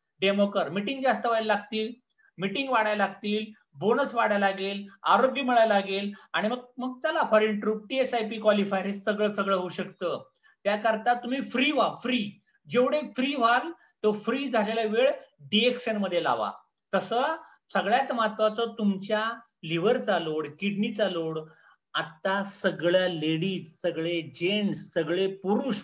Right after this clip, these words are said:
फक्त पैशाच्या मागे लागले. पैसे पाहिजे, घर पाहिजे, गाडी पाहिजे, बंगला पाहिजे. अरे झोप,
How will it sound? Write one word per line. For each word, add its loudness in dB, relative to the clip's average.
फक्त 0
पैशाच्या 2
मागे -4
लागले. -10
पैसे 0
पाहिजे, -4
घर 4
पाहिजे, -4
गाडी -2
पाहिजे, -4
बंगला -4
पाहिजे. -4
अरे -2
झोप, 4